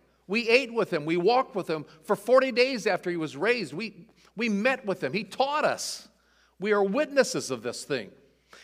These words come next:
And David prophesied it in Psalm sixteen, Peter's saying.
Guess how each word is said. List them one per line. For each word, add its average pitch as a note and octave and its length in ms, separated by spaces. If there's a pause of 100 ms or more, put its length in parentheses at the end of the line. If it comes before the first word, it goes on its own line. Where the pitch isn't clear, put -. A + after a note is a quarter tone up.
(140)
And G#3+ 240
David B3+ 440
prophesied E3 720
it A#2+ 120
in C3 100
Psalm D#3+ 440 (180)
sixteen, D3 720
Peter's G#2+ 300
saying. A2 320